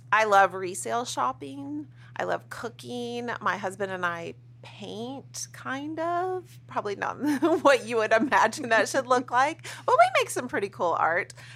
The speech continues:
Um, I'm a member of the Mad Hatters of Dallas. I just love hats. Um, and my favorite hobby or way to spend my time is just making somebody's day.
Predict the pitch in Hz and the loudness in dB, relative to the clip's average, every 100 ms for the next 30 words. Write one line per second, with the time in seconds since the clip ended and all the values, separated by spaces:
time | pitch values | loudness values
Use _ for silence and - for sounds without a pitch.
0 | - - - 214 208 196 185 175 175 - | -20 -4 4 6 6 4 2 -6 -12 -12
1 | - - - - 202 202 208 202 - 208 | -14 -16 -20 -6 0 2 2 -2 -2 -2
2 | 196 202 208 - 185 175 175 175 175 180 | -2 -2 -2 0 -2 -2 -6 -6 -12 -14
3 | 185 175 175 180 208 226 - - - 165 | -8 -4 -2 -2 -4 -8 -14 -20 -14 -14
4 | - 240 277 311 185 170 175 160 151 170 | -12 -12 -12 -10 -10 -12 -12 -10 -8 -8
5 | 240 339 - - - 170 - - 170 180 | -8 -8 -10 -10 -8 -8 -8 -6 -4 -4
6 | - - 220 294 - - - - - - | -6 -4 -4 -6 -12 -14 -16 -20 -20 -4
7 | 196 196 190 190 208 208 202 196 - - | 2 4 2 0 -2 2 2 0 -8 -6
8 | 202 202 220 240 226 - 196 185 202 185 | -2 -2 0 4 4 4 2 0 0 -4
9 | 180 175 180 - 190 180 170 170 180 160 | -2 -4 -6 -10 -10 -8 -10 -12 -12 -12
10 | 165 170 - 160 - 151 - - 170 147 | -10 -12 -12 -12 -12 -12 -12 -14 -12 -12
11 | - 82 - - - - 160 - - - | -12 -14 -14 -14 -14 -16 -16 -16 -14 -14
12 | - | -16